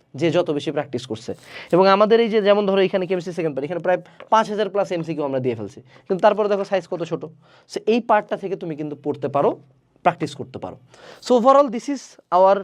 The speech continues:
today's video। এই পাঁচটা কাজ একটু কাইন্ডলি নিজে বাসায় বসে থাকে করবা, যত দ্রুত করবা তত ভালো। এইচএসসি পরীক্ষার আগেও করতে পারো, এসএসসি পরীক্ষার আগেও করতে পারো,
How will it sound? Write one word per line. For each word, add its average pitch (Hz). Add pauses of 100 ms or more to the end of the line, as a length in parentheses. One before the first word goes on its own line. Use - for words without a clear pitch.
(100)
today's 185
video। 220 (400)
এই 165
পাঁচটা 185
কাজ 220
একটু 170
কাইন্ডলি 208 (380)
নিজে 185 (420)
বাসায় 147
বসে 165
থাকে 180 (280)
করবা, 196 (460)
যত 180
দ্রুত 233
করবা 233
তত 208
ভালো। 208
এইচএসসি 165
পরীক্ষার 175
আগেও 190
করতে 196
পারো, 185
এসএসসি 165
পরীক্ষার 165
আগেও 175
করতে 180
পারো, 196